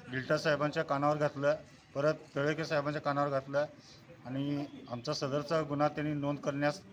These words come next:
घेतलेला आहे. ती कॉपी आमच्या हातात मिळाल्यास आम्ही सदर पोस्टमॉर्टमच्या ठिकाणी जाणार आहोत व आमच्या बॉडी जोपर्यंत आमच्या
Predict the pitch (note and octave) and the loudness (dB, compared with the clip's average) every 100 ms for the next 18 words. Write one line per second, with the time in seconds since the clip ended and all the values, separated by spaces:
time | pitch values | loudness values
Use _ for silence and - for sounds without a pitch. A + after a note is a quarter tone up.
0 | - B2+ C3 C#3 D3+ C#3 C#3 C#3+ - - | -10 -6 -4 2 4 6 4 -2 -10 -16
1 | - - - - D#3+ - D3 D#3+ D3+ D3 | -18 -18 -16 -6 -2 2 2 4 2 2
2 | D#3 D3+ D3+ - - - - - D3+ D3 | 4 4 4 -2 -20 -20 -20 -2 0 2
3 | D3 D3 D3+ D#3 D3+ - - - - - | 6 6 8 4 2 -14 -18 -20 -20 -20
4 | - - B2 C#3 D3+ E3+ - - - - | -20 -10 -4 0 2 0 -6 -18 -14 -8
5 | B2 C3+ D3 D3+ - - - - - - | -2 0 0 -2 -14 -20 -20 -20 -20 -20
6 | - - - - D#3+ D3+ D3+ D3+ D3 D#3+ | -20 -20 -20 -4 -2 0 0 0 -2 -2
7 | D3+ - C#3+ D3 C#3 C3 B2+ C#3+ C#3+ C#3+ | -2 -2 -2 -2 -6 0 2 4 6 4
8 | D#3 - - - - - - - C#3 C#3+ | 0 -8 -16 -18 -18 -20 -20 -12 -2 2
9 | D#3 - - A#2+ C3+ C#3+ C#3 C3 D3+ C#3 | 2 0 -8 -6 2 2 4 2 2 0
10 | D3+ D#3 E3+ D#3+ D3 E3 E3 | 2 4 4 2 2 4 4